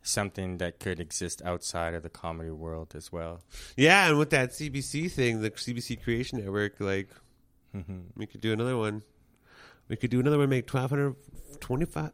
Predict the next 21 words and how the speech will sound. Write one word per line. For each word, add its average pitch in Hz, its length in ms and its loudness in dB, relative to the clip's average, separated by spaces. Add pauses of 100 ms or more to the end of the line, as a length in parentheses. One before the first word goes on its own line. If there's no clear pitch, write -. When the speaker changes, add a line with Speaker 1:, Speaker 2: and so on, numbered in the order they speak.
Speaker 2:
five, 151 240 -4
make 131 220 -2
five, 156 640 -2
twenty-five 175 600 -2
hundred 170 200 -4
bucks. - 400 -4 (1900)
We 104 80 -6
can 95 220 -2 (480)
fucking 98 280 -6
four 131 300 2
of 127 100 0
us. - 420 -2 (2250)
We 95 120 -2
can, 90 180 -4
like, 82 300 -2
pay 101 180 -2
ourselves, 90 640 -2
like, 85 400 -4 (600)
four 131 220 4
hundred 127 220 0
each, - 540 -6